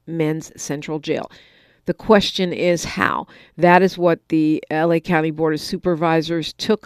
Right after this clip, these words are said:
up on Tuesday. And the reason I say that I, you know, am, am doing, really wanna be discerning and wise. I don't wanna be unfair, even though I know I'm a smart ass and proud of it.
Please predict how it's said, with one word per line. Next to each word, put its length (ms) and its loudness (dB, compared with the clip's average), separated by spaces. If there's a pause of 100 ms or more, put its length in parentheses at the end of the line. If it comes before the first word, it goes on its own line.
up 260 0
on 220 0
Tuesday. 720 0 (440)
And 260 4
the 80 2
reason 280 2
I 200 4
say 260 4
that 180 4
I, 320 2 (160)
you 160 0
know, 180 0
am, 220 -6
am 200 -2
doing, 500 4
really 320 2
wanna 360 2
be 160 2
discerning 500 -4
and 140 -6
wise. 300 -2
I 120 2
don't 140 2
wanna 160 -2
be 140 -4
unfair, 460 -2
even 160 -4
though 120 -2
I 80 -2
know 180 -6
I'm 100 -6
a 60 -6
smart 320 -6
ass 240 -2
and 100 -10
proud 300 -2
of 160 -4
it. 180 -10